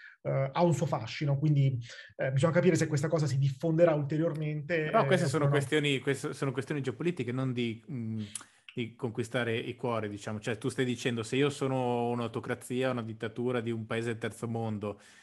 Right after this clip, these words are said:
Speaker 2: eh, la Cina mi può fornire degli, eh,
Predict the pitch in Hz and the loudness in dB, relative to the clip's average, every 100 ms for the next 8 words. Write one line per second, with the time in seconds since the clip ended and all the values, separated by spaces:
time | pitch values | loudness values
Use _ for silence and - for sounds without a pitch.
0 | _ - 110 110 117 127 131 127 120 117 | _ -6 -2 2 0 0 -2 0 0 -2
1 | 117 113 - 113 123 117 113 113 113 107 | -2 -2 -4 -4 -4 -2 -4 -2 -4 -4
2 | 107 107 | -4 -8